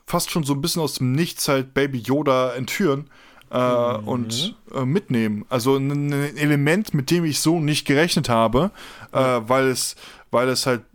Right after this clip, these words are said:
Speaker 1: äh, Mando davor immer wieder gelungen ist, auf den Kleinen aufzupassen. Äh, aber dieses Mal halt wirklich,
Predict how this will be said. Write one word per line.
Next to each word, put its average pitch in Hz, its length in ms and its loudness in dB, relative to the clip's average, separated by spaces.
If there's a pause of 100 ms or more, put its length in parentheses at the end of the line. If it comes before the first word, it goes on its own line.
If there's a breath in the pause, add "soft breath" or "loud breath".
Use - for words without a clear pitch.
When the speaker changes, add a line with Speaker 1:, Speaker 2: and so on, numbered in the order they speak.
(140)
Speaker 1:
äh, 117 380 0
Mando 120 680 -4
davor 139 520 0
immer 170 280 2
wieder 151 140 2
gelungen 143 380 0
ist, 135 220 -4
auf 127 160 -8
den 135 100 -6
Kleinen 127 240 -2
aufzupassen. 131 720 -4 (420 loud breath)
Äh, - 40 -10
aber 120 680 0
dieses 139 440 -8
Mal 131 240 0
halt 120 240 -4
wirklich, 131 580 -4